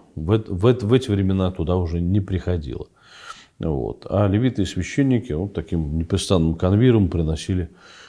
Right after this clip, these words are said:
э, бесконечные жертвы, уверенные полностью, что они совершенно правильно Богу служат. Э, кстати говоря,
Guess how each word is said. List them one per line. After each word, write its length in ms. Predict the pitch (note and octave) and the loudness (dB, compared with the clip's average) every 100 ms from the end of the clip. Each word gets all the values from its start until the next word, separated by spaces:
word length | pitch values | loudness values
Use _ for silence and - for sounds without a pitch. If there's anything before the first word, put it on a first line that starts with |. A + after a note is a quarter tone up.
| _ | _
э, 260 | - D2 C#2+ | -8 -4 -2
бесконечные 760 | D2+ E2 G2 G2 F2+ - E2 E2 | -2 -4 0 0 0 -2 -2 0
жертвы, 480 | B2 C3+ B2 G#2 - | 2 0 0 -2 -2
уверенные 480 | F2 A2 B2+ A2 | 2 6 6 4
полностью, 540 | F2 - A2+ A2+ - E2+ | 2 2 2 2 -2 -6
что 480 | - F2 - - - | -6 -6 -4 -6 -6
они 200 | D#2+ D#2 - - | -4 -6 -8 -8
совершенно 380 | E2 - D2 | -6 -6 -8
правильно 340 | C#2 F#2 G#2 E2+ | -2 2 2 0
Богу 320 | C#2+ E2 E2 | -2 -2 -4
служат. 320 | - D2 - - _ - - - - - - _ - | -8 -10 -10 -18 _ -20 -20 -20 -20 -20 -20 _ -10
Э, 500 | - E2 D2 C2 - | -6 -4 -2 -4 -6
кстати 260 | - C3 - | -4 -4 -2
говоря, 500 | G#2+ G#2+ G#2+ A2 E2 | 0 2 2 2 -2